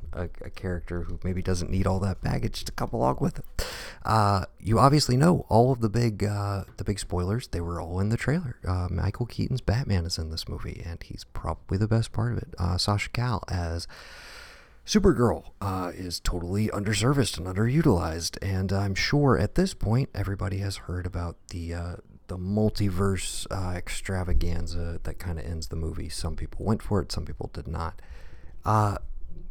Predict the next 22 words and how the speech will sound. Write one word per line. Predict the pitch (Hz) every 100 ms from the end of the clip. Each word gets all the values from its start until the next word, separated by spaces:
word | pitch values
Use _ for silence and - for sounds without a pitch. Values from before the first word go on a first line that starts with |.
| - -
again, | 123 123 127 90 - -
I, | - 104 -
I | 98
think | - 110 104 - - -
going | 113 120 113
into | 113 101
this | 92 90 -
with | 87
the | 92
most | 87 90 90
muted | 92 113 104 87
of | 82
expectations | 64 - 62 - - - - - - -
is | - -
kinda | - - 76 82
what, | - - - - - - - - - - - 92
uh, | 85 85 85 - - - - - - - - - - - - - - - -
ultimately | 120 - 120 127 123 117
left | 117 120
me | 123
feeling | 113 143
like, | 147